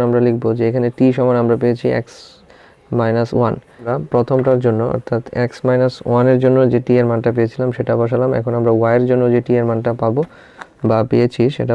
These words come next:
বসাবো যে ওয়ান y plus one by two। তো এটাই হচ্ছে কার্তেশীয় সমীকরণ। তো এখন আমাদের এই সমীকরণটাকে একটু সমাধান করতে হবে, যেমন এখানে হবে টু এক্স minus two equal to one y plus one,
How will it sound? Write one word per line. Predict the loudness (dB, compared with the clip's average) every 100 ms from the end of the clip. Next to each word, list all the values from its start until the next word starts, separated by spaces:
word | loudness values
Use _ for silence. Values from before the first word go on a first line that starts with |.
| 0
বসাবো | 0 -2 0
যে | 0
ওয়ান | 0 -2 -2 -2 -6 -4 0 0
y | 0
plus | -2 -4 -4 -4
one | -4 -4
by | -6 -12 -20 -20 _ _ -4
two। | -4 -4 _ -20 -20 _
তো | -4
এটাই | -2 -2
হচ্ছে | -2 -6 -6
কার্তেশীয় | -8 -2 0 0 0
সমীকরণ। | 0 0 -2 -2 -2
তো | -2
এখন | 0 0
আমাদের | 0 0
এই | 0
সমীকরণটাকে | 0 -2 -2 -2 -4 -4 -4
একটু | -4 -6 -6 -12 -4
সমাধান | 0 0 0
করতে | -4 -2 0
হবে, | 0 0
যেমন | -2 -2
এখানে | -2 0 0
হবে | -2 -2
টু | 0 0
এক্স | 0 -6 -20 _ -20 -20 -20 _ _ -10 -4
minus | -2 -2 -2 -6
two | -2 2 4
equal | 2 0 -2 0
to | 0 0 0
one | -2 -2 -6 _ -8 -4
y | -4 -6
plus | -8 -8 -10 -20 _ -20 _ _ _ -6
one, | -4